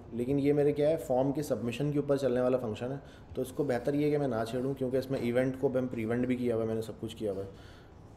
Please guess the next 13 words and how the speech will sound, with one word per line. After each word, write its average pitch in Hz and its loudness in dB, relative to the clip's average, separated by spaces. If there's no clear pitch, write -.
तो 127 -2
मैं 127 2
क्या 147 2
करता 143 2
हूँ, 170 -4
मैं 113 -6
ये 135 2
जो 143 2
मेरी 143 2
एपीआई 127 4
कॉल 131 8
है 131 6
ना 147 0